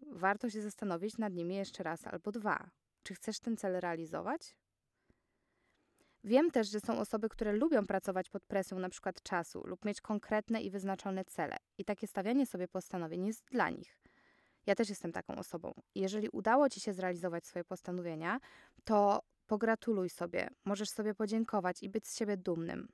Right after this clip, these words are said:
Ale jeżeli nie, to proszę, zamiast wyrzucać sobie to, czego się nie udało,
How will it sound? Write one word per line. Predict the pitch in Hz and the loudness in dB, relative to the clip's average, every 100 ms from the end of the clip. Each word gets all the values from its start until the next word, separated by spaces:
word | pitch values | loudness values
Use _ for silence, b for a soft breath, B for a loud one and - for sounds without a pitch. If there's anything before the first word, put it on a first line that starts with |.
| _ _ | _ _
Ale | 185 185 | 4 4
jeżeli | 220 220 240 | 4 4 6
nie, | 240 220 170 185 | 8 6 4 -2
to | - 226 | -2 -6
proszę, | 214 226 180 - - b b b b b b | -2 -2 -2 -8 -10 b b b b b b
zamiast | 208 214 202 190 | 2 4 2 0
wyrzucać | 214 233 254 208 - | 0 2 2 0 0
sobie | 190 196 | -6 -4
to, | 214 202 | -2 -2
czego | 196 185 | -2 -2
się | 190 | -2
nie | 185 | -2
udało, | 180 175 160 170 226 | -2 -2 -2 -2 -4